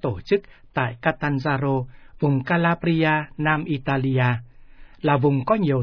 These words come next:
tổ chức tội phạm mafia hoạt động và khống chế xã hội. Đề tài cuộc thảo luận là luân lý đạo đức,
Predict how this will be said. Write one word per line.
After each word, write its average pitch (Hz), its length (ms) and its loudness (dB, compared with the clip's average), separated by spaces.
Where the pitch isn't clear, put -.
tổ 107 240 -2
chức - 240 -4
tội 135 200 -2
phạm 127 300 -2
mafia 160 560 0
hoạt 120 260 -2
động 135 200 -4
và 113 220 0
khống 165 320 -4
chế 170 200 0
xã 185 180 -6
hội. 139 320 -2
Đề 160 200 4
tài 143 260 2
cuộc 135 240 -2
thảo 117 220 -2
luận 143 200 -2
là 127 420 0
luân 185 240 4
lý 180 240 2
đạo 143 280 -4
đức, 214 160 0